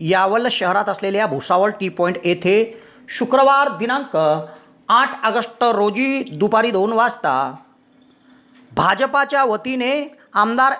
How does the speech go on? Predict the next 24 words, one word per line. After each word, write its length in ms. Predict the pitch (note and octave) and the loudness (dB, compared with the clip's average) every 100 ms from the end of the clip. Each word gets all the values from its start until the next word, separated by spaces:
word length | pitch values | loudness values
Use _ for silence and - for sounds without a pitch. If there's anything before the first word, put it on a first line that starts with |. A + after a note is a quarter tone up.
| - | -6
एकनाथ 480 | A3+ A3+ B3+ C4 C4+ | -4 -4 0 -2 0
खडसे 580 | F#3 G#3+ - B3+ B3+ B3 | -4 -2 0 2 2 0
यांच्या 360 | G3+ A3+ A3+ B3 | -2 0 0 -2
पोस्टरला 600 | A#3+ G#3 - A#3 A#3 B3 B3 - | 0 -4 -2 0 2 2 0 -6
चप्पल 480 | A3 - - A#3+ B3+ | -6 -6 -2 0 2
मारून 480 | F#3+ G#3 B3 D#3+ E3 - - - | 4 2 2 -4 -6 -14 -16 -2
महिलांनी 580 | G#3 A#3 B3+ C#4+ C#4 D4 | 2 4 4 2 0 -2
त्यांचा 300 | C4+ B3+ B3+ | -2 0 -2
निषेध 300 | A#3+ A#3+ B3 B3 | -2 0 -2 2
केला. 340 | A#3+ A3+ E3 B2+ - _ _ _ _ _ _ - | 4 4 0 -4 -16 _ _ _ _ _ _ -6
महिला 360 | F3 F#3+ G#3+ C4+ | 0 2 4 4
आयोगाच्या 500 | B3 A#3+ B3 B3 B3 | 2 2 0 0 -2
अध्यक्ष 360 | F#3 A#3+ A#3+ | 0 -2 0
यांनी 500 | C4 B3+ G#3+ A#3 C4 B3+ | 2 2 2 2 0 0
खुलासा 300 | F#3 G3+ A#3+ | 0 2 0
केल्यानंतरही 840 | A#3+ A#3+ A#3 A3+ A#3+ G#3+ B3+ C#4 B3+ - - | -2 0 0 0 2 2 2 0 -4 -14 -2
एकनाथ 420 | G3+ G#3+ C4 C4 | -2 2 0 0
खडसे 400 | G#3 A3 C4 C4 | -4 -4 2 2
यांनी 400 | A#3+ A3+ C4 F#3 | 2 0 0 -2
महिलांचा 540 | F#3+ G3+ G#3+ A#3+ B3 B3 | 0 0 2 0 2 0
अपमान 320 | G#3 A#3 B3+ | 0 -2 -2
केला 200 | B3+ A#3+ | 0 0
असे 220 | A3+ B3 | 0 -2
सांगत 720 | A#3 - G#3 A#3+ B3+ D#3 D#3 | -4 0 0 2 0 0 -4